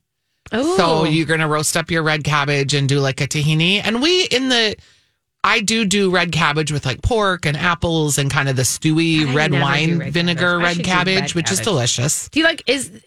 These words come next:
Speaker 1: are you, is there a significant feeling of flavor between red and regular for you?
Speaker 2: No.
Speaker 1: Okay.
Speaker 2: No. I like 'em both.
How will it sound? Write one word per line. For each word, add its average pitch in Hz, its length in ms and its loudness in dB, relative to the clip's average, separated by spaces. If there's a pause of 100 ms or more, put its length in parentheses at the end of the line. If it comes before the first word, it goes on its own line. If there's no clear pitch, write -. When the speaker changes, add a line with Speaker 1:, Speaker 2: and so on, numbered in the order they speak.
(100)
Speaker 1:
are 226 120 2
you, 254 160 -2
is 233 160 -2
there 240 80 2
a 233 40 -2
significant 220 600 -2
feeling 208 400 0
of 175 80 -2
flavor 190 320 0
between 196 340 0
red 190 180 2
and 170 380 0 (100)
regular 202 520 -2 (160)
for 247 100 -2
you? 277 240 0 (420)
Speaker 2:
No. 370 680 2 (120)
Speaker 1:
Okay. 156 300 -4
Speaker 2:
No. 330 680 0 (420)
I 285 240 2
like 277 260 -2
'em 294 160 0
both. 254 540 -2